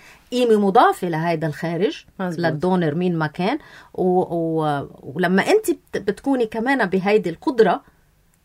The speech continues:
Speaker 1: الدونر هو كمان رح يستفيد منك، رح ي-، رح يطلع منك مصاري كمان، بكل بساطة.
Speaker 2: دكتورة حداد، مثل ما سألت قبل شوي، بين الإهمال وال-، والجريمة، اليوم إذا بدنا نستصرخ، مثل ما عم بتقولي، إن كان وزارة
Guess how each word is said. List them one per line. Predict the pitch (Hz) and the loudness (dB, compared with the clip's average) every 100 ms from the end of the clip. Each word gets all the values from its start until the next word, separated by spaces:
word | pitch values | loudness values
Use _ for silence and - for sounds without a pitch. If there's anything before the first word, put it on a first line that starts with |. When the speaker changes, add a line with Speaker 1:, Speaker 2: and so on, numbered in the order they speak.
| _ 180 | _ -12
Speaker 1:
الدونر | 175 277 349 311 247 - _ _ _ _ _ 349 | -6 -2 2 2 0 -6 _ _ _ _ _ 4
هو | 392 | 6
كمان | 349 349 | 6 2
رح | 302 | 2
يستفيد | 302 - 277 269 | -2 -4 -6 -4
منك، | 302 320 165 - _ _ 196 | -2 -2 -4 -10 _ _ -6
رح | 247 | -4
ي-، | 277 | 2
رح | 196 226 | 2 2
يطلع | 220 302 285 | 2 4 2
منك | 233 233 214 | 0 -4 -4
مصاري | 214 277 320 | -4 -2 -2
كمان، | 208 190 226 208 | -2 -4 -4 -6
بكل | 180 226 214 | -6 -4 -4
بساطة. | 202 226 226 - 190 | -4 -4 -6 -8 -6
Speaker 2:
دكتورة | 220 - 262 | -4 0 0
حداد، | 233 220 202 208 | 0 0 -2 -2
مثل | 269 - | -2 -2
ما | 233 | -2
سألت | - 254 - | 0 0 0
قبل | 202 190 | -4 -4
شوي، | - 202 208 | -2 0 0
بين | 202 202 | 0 0
الإهمال | 190 170 160 180 208 208 | 0 -2 -2 -2 -2 -2
وال-، | 165 160 156 147 139 135 127 139 139 | -2 -2 -4 -6 -6 -6 -8 -12 -14
والجريمة، | - 156 165 151 147 170 165 131 120 - - - - | -8 -4 -4 -4 -4 -2 -2 -6 -10 -12 -20 -18 -8
اليوم | 185 254 285 | 0 2 2
إذا | 190 190 | 2 0
بدنا | 185 | 0
نستصرخ، | 185 - 240 - 269 - | -4 -4 -6 -4 -8 -6
مثل | 185 185 | -6 -4
ما | |
عم | 170 | -4
بتقولي، | 165 - 190 180 | -4 -4 -4 -2
إن | 175 | -4
كان | 202 202 | -4 -4
وزارة | 175 180 | -4 -6